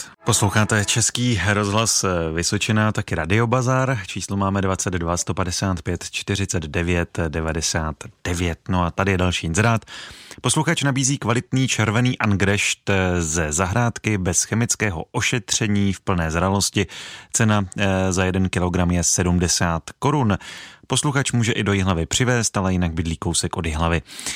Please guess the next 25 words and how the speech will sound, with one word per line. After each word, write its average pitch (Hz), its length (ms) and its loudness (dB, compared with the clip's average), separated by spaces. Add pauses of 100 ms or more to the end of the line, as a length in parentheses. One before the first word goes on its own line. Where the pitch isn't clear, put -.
(280)
A - 100 -2
předpokládá 104 840 0
na 101 300 2
ideální 98 480 0
zralost 123 720 -2
koncem 85 380 -4
příštího 78 560 -8 (100)
týdne. 87 380 2 (160)
Telefon 113 460 0
je 101 260 2
sedm 95 360 0
set - 300 -4
dva 90 560 0
osm - 280 -2
set 98 120 -2
devadesát 87 440 -2
devět 78 400 -4
nula 82 260 0
čtyřicet - 500 -4
devět. 80 280 -2
Ještě - 260 -6
jednou 107 320 2
sedm 95 320 2
set 90 180 0
dva 85 300 0